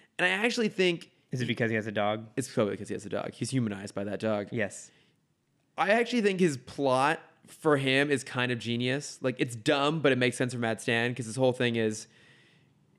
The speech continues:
Speaker 1: he is leaving the scene of that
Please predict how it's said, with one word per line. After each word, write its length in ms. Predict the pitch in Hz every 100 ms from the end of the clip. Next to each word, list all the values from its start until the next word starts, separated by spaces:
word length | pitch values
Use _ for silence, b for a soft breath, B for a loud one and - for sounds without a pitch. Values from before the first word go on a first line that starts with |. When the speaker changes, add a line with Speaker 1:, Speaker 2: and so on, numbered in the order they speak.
| _ -
Speaker 1:
he 840 | 147 - 165 165 160 160 160 160 _ _ _ _ _ _ _ _ _ -
is 440 | 151 151 135 123 -
leaving 800 | 135 135 190 196 196 190 180 165
the 100 | 147
scene 300 | 131 156 151
of 100 | 139
that 400 | 135 127 123 -